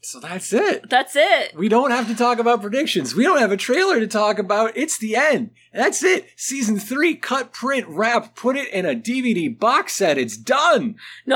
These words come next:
Speaker 2: I need to talk. I need to talk about Alice.
Speaker 1: Yeah, we need to talk, but, like, that's it.
Speaker 2: I mean, that is it.
Speaker 1: <laughs>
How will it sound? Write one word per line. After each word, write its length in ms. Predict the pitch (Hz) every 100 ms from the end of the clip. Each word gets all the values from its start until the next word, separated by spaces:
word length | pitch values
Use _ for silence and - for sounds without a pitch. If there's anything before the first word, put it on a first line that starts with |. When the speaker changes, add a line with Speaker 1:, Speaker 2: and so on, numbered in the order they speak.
| 240
Speaker 2:
I 200 | 226 294
need 160 | 359 349
to 80 | -
talk. 300 | 277 254 -
I 100 | 233
need 220 | 247 320 311
to 80 | 370
talk 160 | 285
about 240 | 277 254 -
Alice. 640 | 214 226 277 359 - - -
Speaker 1:
Yeah, 140 | 214
we 120 | 156
need 140 | 156 127
to 80 |
talk, 400 | - 220 220 -
but, 140 | - 123
like, 280 | 113 98 - - _ _ _ _ -
that's 260 | 110 117 151
it. 320 | 196 - - -
Speaker 2:
I 60 | 269
mean, 160 | 214
that 140 | 214 226
is 220 | 262 214
it. 300 | 175 123 -
Speaker 1:
<laughs> 60 | -